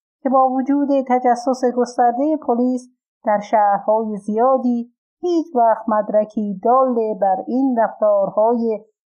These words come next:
جنون‌آمیز پیدا نشد. چرا یهو آدم‌ها شروع کرده بودند به اختراع کردن خاطرات آزار جنسی در خانواده و مکتب‌های عجیب و غریب و چرا همه این ماجراها در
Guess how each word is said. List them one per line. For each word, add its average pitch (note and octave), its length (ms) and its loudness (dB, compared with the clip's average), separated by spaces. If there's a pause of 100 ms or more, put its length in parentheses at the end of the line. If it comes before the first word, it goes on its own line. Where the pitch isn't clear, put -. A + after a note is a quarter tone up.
(140)
جنون‌آمیز F#3 840 -2
پیدا F#3+ 340 0
نشد. E3 560 -4 (1700)
چرا D4+ 380 4
یهو B3+ 280 2
آدم‌ها G#3 600 2 (100)
شروع C4+ 240 -2
کرده A3+ 340 2
بودند G#3+ 440 0 (360)
به A3 120 -2
اختراع G#3+ 540 0
کردن C4 460 2
خاطرات A3+ 680 2
آزار G#3 540 2
جنسی G3+ 460 -6
در G3+ 260 2
خانواده F#3+ 600 0
و A#3 280 0 (400)
مکتب‌های G3 720 0
عجیب F3+ 360 0
و F3+ 80 0
غریب E3+ 460 0
و E3+ 120 0
چرا B3 380 0
همه A3 200 -2
این C4 280 -2
ماجراها G#3+ 680 2
در A3+ 180 2